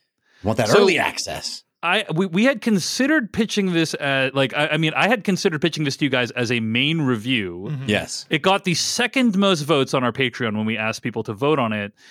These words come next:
Speaker 1: Yes.
Speaker 2: Um, but be, like, this, this is a packed month. We got, uh, Sound of Metal this week, which I think was the right choice compared to Freaky. I'm just gonna put that out there.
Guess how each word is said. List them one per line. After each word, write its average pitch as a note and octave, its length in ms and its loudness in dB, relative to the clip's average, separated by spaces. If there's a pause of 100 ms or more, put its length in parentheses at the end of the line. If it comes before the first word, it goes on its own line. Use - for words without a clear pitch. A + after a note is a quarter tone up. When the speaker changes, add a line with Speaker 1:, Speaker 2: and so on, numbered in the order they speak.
(160)
Speaker 1:
Yes. F2+ 180 0
Speaker 2:
Um, B2+ 460 0
but D3+ 240 0
be, D#3 180 0
like, C#3+ 200 2
this, F3 220 2
this G3+ 200 0
is A3+ 120 -2
a A3+ 120 0
packed - 420 -4
month. C3 240 -2
We A#2+ 80 -2
got, A#2 320 0 (540)
uh, B2 180 0
Sound F3 280 0
of G#3+ 60 2
Metal F3+ 300 2
this D3+ 260 -2
week, A2+ 300 -2 (160)
which B2 140 -4
I C3+ 80 0
think D#3 160 -2
was C#3 100 2
the C3 120 0
right C3 180 0
choice A2+ 260 0
compared A2 300 -4
to B2+ 80 -4
Freaky. F#2+ 360 -10
I'm G2 100 -10
just - 100 -16
gonna - 80 -20
put - 100 -10
that G#2+ 140 -6
out F2+ 140 -10
there. F2+ 200 -14